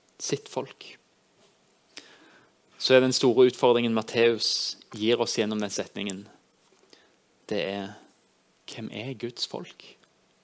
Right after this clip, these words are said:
Alle de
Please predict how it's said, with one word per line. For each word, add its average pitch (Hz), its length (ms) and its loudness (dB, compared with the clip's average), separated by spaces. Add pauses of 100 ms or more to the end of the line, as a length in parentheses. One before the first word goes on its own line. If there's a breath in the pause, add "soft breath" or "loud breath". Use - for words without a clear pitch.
(4000 soft breath)
Alle 113 240 0
de 120 140 -4